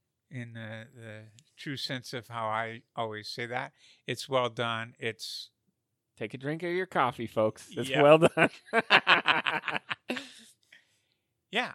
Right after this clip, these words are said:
Speaker 1: I'm gonna settle on a three and a half.
Speaker 2: Great. Uh, so, yeah. So, uh, a pair of recommendations, if it sounds interesting to you.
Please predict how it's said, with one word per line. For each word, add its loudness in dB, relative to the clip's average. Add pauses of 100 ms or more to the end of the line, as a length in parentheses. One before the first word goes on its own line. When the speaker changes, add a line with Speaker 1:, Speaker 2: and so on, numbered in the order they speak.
Speaker 1:
I'm -14
gonna -8
settle -4
on -8
a -14
three -14
and -10
a -8
half. -20 (240)
Speaker 2:
Great. -2 (720)
Uh, -2
so, -8
yeah. -4
So, -2 (420)
uh, 0 (1160)
a -4 (200)
pair -6 (800)
of -4
recommendations, -6 (680)
if 0
it -2
sounds -4
interesting -8
to -18
you. -18